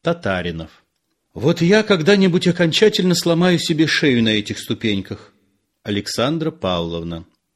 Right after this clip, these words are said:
Ты что это запряталась сюда, Ниночка? А там тебя ищут. Кто? Кто же может искать? Молодые люди ищут. Татаринов целует руку у бабушки.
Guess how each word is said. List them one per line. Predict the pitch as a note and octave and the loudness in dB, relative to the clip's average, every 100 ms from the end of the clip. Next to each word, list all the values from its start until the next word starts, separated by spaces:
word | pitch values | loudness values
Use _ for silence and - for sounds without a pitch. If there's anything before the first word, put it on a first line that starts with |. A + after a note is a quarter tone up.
| _ _ | _ _
Ты | G3 | -2
что | - B3 | 0 0
это | B3 A#3 | 2 2
запряталась | G3 A3 A3 G3 D#3 C3 B2+ - | 0 0 2 2 2 2 0 -4
сюда, | B2+ B2+ | 0 2
Ниночка? | C#3 G3 C#3+ - - G#2 G2 _ _ - | 2 2 0 -2 -8 -10 -10 _ _ -8
А | C3 | -2
там | C#3 C#3+ | 0 0
тебя | - F3+ F#3 | 0 0 2
ищут. | B2+ B2+ - - F#3 - _ _ _ _ | 2 0 -4 -6 -8 -14 _ _ _ _
Кто? | - G3+ G3+ D#3+ - - _ _ _ | -4 2 4 2 -4 -18 _ _ _
Кто | - - B3+ A#3 | -20 -2 0 2
же | F#3+ | 4
может | E3+ F#3 G3 E3+ - | 4 4 2 0 -4
искать? | - - - B2 A#2 A2 - | -8 -8 -4 -2 -2 -4 -6
Молодые | B2+ C3 D3 D3+ A3+ G#3+ | -2 2 2 2 2 4
люди | F3+ G3+ G3+ E3+ | 4 2 0 -2
ищут. | D3 A#2 - - G2 - _ _ _ | -2 -4 -6 -10 -12 -14 _ _ _
Татаринов | G2 - A#2+ E3 F3 E3+ | -6 0 0 2 0 -2
целует | - C#3 A#2 B2 C#3 C#3 | -2 0 2 2 2 0
руку | A#2+ A#2+ A#2+ A#2+ | -2 -2 -2 -2
у | A#2 | -2
бабушки. | G2+ G2+ G2 F2+ - - D2+ | 0 0 0 -4 -12 -16 -18